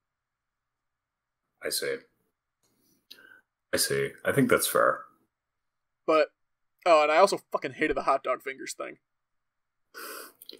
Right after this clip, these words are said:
Speaker 1: Like, hated it, like, in the movie 'cause it was gross, or hated it just, like, all around?
Speaker 2: I, I think I probably would've been fine with it if not for the whole, like, eating their fingers and ketchup and mustard coming out of nowhere.
Speaker 1: Mm-hmm.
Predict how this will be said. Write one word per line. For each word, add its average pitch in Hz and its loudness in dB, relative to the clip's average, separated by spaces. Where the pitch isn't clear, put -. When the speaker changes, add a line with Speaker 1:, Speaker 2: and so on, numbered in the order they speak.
Speaker 1:
Like, 90 6
hated 92 4
it, 82 4
like, 76 2
in 87 4
the 85 4
movie 82 4
'cause 78 0
it 78 2
was 71 0
gross, 76 6
or 76 4
hated 73 2
it 71 0
just, 67 -2
like, 64 2
all 62 2
around? 62 -2
Speaker 2:
I, 196 2
I 170 2
think 214 -2
I 262 -4
probably 214 2
would've 196 2
been 160 -2
fine 156 -8
with 180 -4
it 202 -4
if 151 -4
not 170 -4
for 185 -12
the 180 -6
whole, 160 0
like, 156 -2
eating 190 -2
their 170 0
fingers 170 -2
and 151 -6
ketchup 156 -6
and 151 -6
mustard 160 -6
coming 175 -6
out 180 -6
of 180 -8
nowhere. 190 -6
Speaker 1:
Mm-hmm. 76 -14